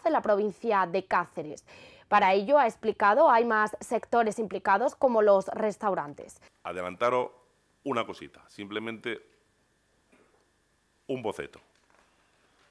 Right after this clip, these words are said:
Speaker 2: Mm, se lo tengamos que proponer a las deo. Esto es nuevo. Y lo que quiero es, eh,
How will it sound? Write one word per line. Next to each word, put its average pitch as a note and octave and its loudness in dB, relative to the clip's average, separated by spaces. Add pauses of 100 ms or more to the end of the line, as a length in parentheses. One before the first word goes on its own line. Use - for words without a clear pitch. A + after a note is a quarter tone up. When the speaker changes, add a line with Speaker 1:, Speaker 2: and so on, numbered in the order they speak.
(280)
Speaker 2:
Mm, F2+ -12 (180)
se - -10
lo F#2 -6
tengamos A#2+ 0
que A#2 -6
proponer G#2+ -8 (1200)
a F2+ -8
las F2+ -6
deo. D#2+ -6 (1500)
Esto A#2 -8
es G#2 -6
nuevo. D#2+ -12 (1300)
Y F#2 -12
lo F#2 -6
que F#2 -8
quiero A2+ -2
es, B2 -4
eh, F#2 -2